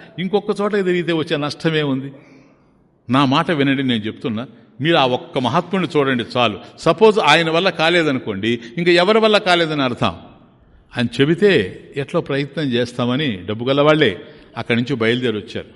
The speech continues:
రమణాశ్రమం వచ్చిన తరువాత ఆ పిల్లవాడిని ఒక వీల్‌చైర్‌లో కూర్చొని పెట్టి, ఎందుకంటే నడవలేడు, కాళ్ళు చేతులు రెండు పడిపోయినాయి. అప్పుడు మెల్లగా తీసుకొని వస్తారు.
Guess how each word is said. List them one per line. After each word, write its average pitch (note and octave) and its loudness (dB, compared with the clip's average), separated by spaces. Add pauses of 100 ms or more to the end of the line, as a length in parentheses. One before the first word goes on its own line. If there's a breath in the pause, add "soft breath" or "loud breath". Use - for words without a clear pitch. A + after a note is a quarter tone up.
(640 soft breath)
రమణాశ్రమం D#3 0
వచ్చిన C3+ -2
తరువాత G#2+ -4 (640 soft breath)
ఆ B2+ 4
పిల్లవాడిని C3 0 (1000 soft breath)
ఒక A#2+ -4 (680)
వీల్‌చైర్‌లో B2+ 2
కూర్చొని G2+ -4
పెట్టి, D#3 -6 (640)
ఎందుకంటే F#3 -6
నడవలేడు, C#3+ -2 (1300)
కాళ్ళు E3+ 0
చేతులు F3 0
రెండు E3+ -2
పడిపోయినాయి. D3+ -2 (720 soft breath)
అప్పుడు D3 -4
మెల్లగా D3+ -4
తీసుకొని E3 -6
వస్తారు. A2+ -6